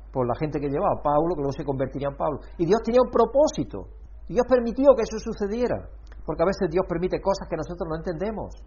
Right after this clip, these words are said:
pero Él tiene un propósito para cada cosa que hace. Su desaparición del escenario es sin duda violento y el contraste es vívido. El camino antiguo representado por Juan está muerto y el camino nuevo,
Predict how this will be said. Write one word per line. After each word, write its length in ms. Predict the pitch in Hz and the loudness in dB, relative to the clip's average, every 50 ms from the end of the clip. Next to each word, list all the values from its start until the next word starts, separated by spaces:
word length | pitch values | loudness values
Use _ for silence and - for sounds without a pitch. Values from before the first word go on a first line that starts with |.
| - - - - - | -18 -18 -16 -12 -2
pero 160 | - 147 160 | 0 2 2
Él 80 | 185 175 | 2 2
tiene 180 | - 175 170 | 2 0 0
un 40 | 156 | 2
propósito 540 | - 147 139 - - 180 180 165 156 - 151 | -2 -4 -4 0 0 -2 0 -2 -4 -4 0
para 160 | 131 135 135 | 2 2 2
cada 240 | 131 156 151 139 135 | 4 6 4 4 4
cosa 240 | 143 147 - 139 120 | 2 0 -2 -2 -4
que 100 | 117 120 | -2 -2
hace. 320 | 127 131 - - 113 110 - - - - - - - - | -2 -2 -4 -6 -12 -14 -14 -16 -20 -18 -18 -18 -18 -6
Su 160 | - - 220 | 4 6 10
desaparición 680 | 226 220 214 - 208 - 208 196 185 175 - - 262 294 | 10 10 10 10 8 10 10 10 10 8 6 4 2 6
del 140 | 285 269 254 | 8 6 6
escenario 520 | 240 - 233 220 233 254 262 262 254 247 | 6 6 2 2 4 4 4 6 6 4
es 120 | 240 226 233 | 4 4 0
sin 140 | - 226 214 | -2 -2 0
duda 240 | 214 269 285 254 214 | 2 6 8 10 10
violento 880 | 180 196 180 180 185 233 269 254 240 214 175 - 185 208 247 - - - - - - - - - - | 10 10 10 12 12 12 12 12 10 4 -2 0 0 0 0 -2 -4 -14 -18 -20 -18 -18 -18 -14 0
y 100 | - 156 | 4 6
el 80 | 170 175 | 6 6
contraste 500 | 190 185 160 - 214 226 226 220 - 233 | 6 4 4 8 6 6 6 6 4 4
es 160 | 214 170 147 | 4 4 4
vívido. 460 | 147 208 262 262 240 180 123 107 95 90 - - - - - - - - - | 6 8 8 8 8 6 4 2 -2 -6 -10 -14 -18 -18 -18 -18 -16 2 4
El 120 | 202 196 | 4 8
camino 360 | - 202 190 233 294 302 294 240 | 8 8 8 8 10 10 10 10
antiguo 480 | 214 202 180 - 262 294 294 277 254 | 10 6 4 6 8 8 10 10 8
representado 640 | 226 208 202 - 202 190 - 196 185 - 254 262 262 254 | 8 8 6 2 0 0 0 0 4 8 8 10 10 8
por 120 | - 226 202 | 8 4 2
Juan 280 | - - 233 262 269 269 254 | 4 4 6 8 8 8 6
está 200 | 220 - - 233 | 2 2 2 4
muerto 400 | 233 240 247 254 233 226 - 202 | 6 8 10 10 8 8 6 6
y 80 | 185 185 | 8 8
el 120 | 190 185 | 6 6
camino 340 | - 185 185 247 285 254 233 | 6 4 6 6 6 6 6
nuevo, 540 | 220 226 226 226 226 240 269 269 262 - - | 8 8 6 8 8 8 8 8 6 2 -10